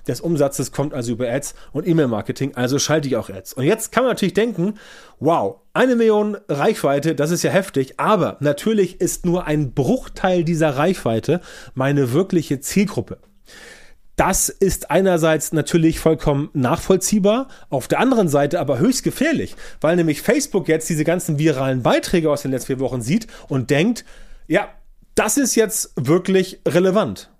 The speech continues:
Ja, also Facebook denkt jetzt, dass diese Beiträge, die ich mache, weil da so viele Menschen darauf reagiert haben, dass das jetzt wirklich, ähm, dass das jetzt wirklich relevant ist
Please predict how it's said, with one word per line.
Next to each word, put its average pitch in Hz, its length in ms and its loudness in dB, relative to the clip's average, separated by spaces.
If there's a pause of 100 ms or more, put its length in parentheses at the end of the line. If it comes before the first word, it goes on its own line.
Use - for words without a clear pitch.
(300)
Ja, 160 160 -2
also 127 240 -2
Facebook 185 500 0
denkt 202 260 2
jetzt, 247 260 0
dass 160 100 -4
diese 127 180 -2
Beiträge, 185 540 2
die 143 120 4
ich 123 140 -2
mache, 135 320 0 (320)
weil 165 240 2
da 160 240 2 (160)
so - 140 -6
viele 160 240 2
Menschen 151 300 0
darauf 135 260 0
reagiert 135 440 2
haben, 131 280 0 (180)
dass - 200 -4
das 151 160 0
jetzt 151 160 -2
wirklich, 143 360 -2
ähm, 135 280 0
dass 123 140 -4
das 147 140 -2
jetzt - 160 -4
wirklich 139 300 -4
relevant 127 400 2
ist 247 240 -2